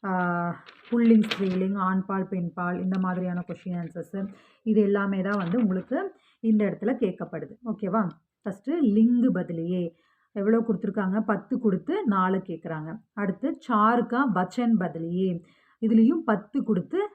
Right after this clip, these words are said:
நாலு கேட்குறாங்க. ஓகேவா? இது ரெண்டுமே தான், இது ரெண்டுல இருந்து தான் இந்த கொஸ்டின்ஸ். ஓகேவா? அடுத்து,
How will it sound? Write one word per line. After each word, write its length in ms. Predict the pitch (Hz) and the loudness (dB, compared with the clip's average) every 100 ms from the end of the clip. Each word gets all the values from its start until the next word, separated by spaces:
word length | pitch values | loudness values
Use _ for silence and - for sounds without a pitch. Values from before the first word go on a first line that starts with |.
| _ | _
நாலு 360 | 202 185 185 | -2 0 0
கேட்குறாங்க. 520 | 190 185 160 160 160 - | -2 -6 -10 -12 -12 -14
ஓகேவா? 380 | 185 180 220 226 | -14 -6 -2 0
இது 140 | 190 | -2
ரெண்டுமே 420 | 185 185 175 170 | -2 -2 -2 -4
தான், 180 | 165 - _ _ - _ - | -8 -10 _ _ -20 _ -6
இது 220 | 220 208 | -2 0
ரெண்டுல 220 | 196 196 | 0 0
இருந்து 220 | 180 170 170 | -2 -4 -2
தான் 180 | 302 415 - | -4 -4 -4
இந்த 160 | 185 170 | -4 -6
கொஸ்டின்ஸ். 500 | 156 175 156 160 _ 190 | -10 -12 -14 -16 _ -16
ஓகேவா? 420 | 175 175 226 156 _ _ _ _ _ | -8 -4 -4 -4 _ _ _ _ _
அடுத்து, 600 | 208 185 208 226 349 | -4 -4 -2 -2 -2